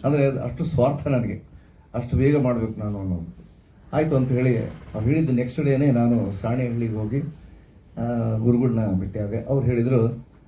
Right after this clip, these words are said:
"ಆ, ಇದೇ ಥರ ನಿನ್ನಂಥ ಎಷ್ಟೋ ಜನಗಳು ಬಂದ್ರು ಹೋದ್ರು, ಬಂದ್ರು ಹೋದ್ರು, ನಾವು ಸಿನಿಮಾದವ್ರ ಮೇಲೆ ವಿಶ್ವಾಸನೇ ಕಳ್ಕೊಂಡ್ಬಿಟ್ಟಿದ್ದೀನಪ್ಪ ನಾನು" ಅಂದ್ರು. "ನಾನು ಕೊನೆಯವನಂತ ತಿಳ್ಕೊಂಡು ನನಗೆ ನಂಬ್ರಿ" ಅಂತ ನಾನು ಹೇಳಿದೆ.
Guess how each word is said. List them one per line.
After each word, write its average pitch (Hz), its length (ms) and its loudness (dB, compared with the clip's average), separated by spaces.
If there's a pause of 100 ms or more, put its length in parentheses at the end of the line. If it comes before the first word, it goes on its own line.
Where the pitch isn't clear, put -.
(320)
"ಆ, 123 320 -2
ಇದೇ 165 360 0
ಥರ 185 80 2
ನಿನ್ನಂಥ 160 600 4 (540)
ಎಷ್ಟೋ 180 300 6
ಜನಗಳು 160 300 4
ಬಂದ್ರು 156 440 4
ಹೋದ್ರು, 147 420 2
ಬಂದ್ರು 143 380 2
ಹೋದ್ರು, 143 400 2
ನಾವು 120 500 -2
ಸಿನಿಮಾದವ್ರ 156 540 2
ಮೇಲೆ 139 160 0
ವಿಶ್ವಾಸನೇ 156 640 2
ಕಳ್ಕೊಂಡ್ಬಿಟ್ಟಿದ್ದೀನಪ್ಪ 120 680 2
ನಾನು" 92 280 2
ಅಂದ್ರು. 82 320 -2 (580)
"ನಾನು 131 260 2
ಕೊನೆಯವನಂತ 180 520 6
ತಿಳ್ಕೊಂಡು 151 520 0
ನನಗೆ 120 200 0
ನಂಬ್ರಿ" 117 420 2
ಅಂತ 113 140 -4
ನಾನು 110 240 -2
ಹೇಳಿದೆ. 95 300 -4